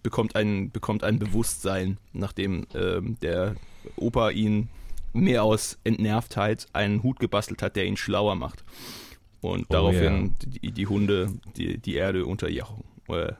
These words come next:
Speaker 1: unterjochen? Unterwerfen? Unterwerfen
Speaker 2: Mhm.
Speaker 1: war's.
Speaker 2: Mhm. Richtig.
Speaker 1: Genau. Wundervolle
Speaker 2: Ja, und,
Speaker 1: Folge.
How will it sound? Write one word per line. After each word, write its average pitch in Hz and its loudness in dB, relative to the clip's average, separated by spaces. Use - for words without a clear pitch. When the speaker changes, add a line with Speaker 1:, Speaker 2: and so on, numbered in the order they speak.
Speaker 1:
unterjochen? 107 0
Unterwerfen? 113 0
Unterwerfen 113 4
Speaker 2:
Mhm. 101 10
Speaker 1:
war's. 165 6
Speaker 2:
Mhm. 98 4
Richtig. - -4
Speaker 1:
Genau. 90 -2
Wundervolle 107 6
Speaker 2:
Ja, 110 12
und, 107 6
Speaker 1:
Folge. 117 12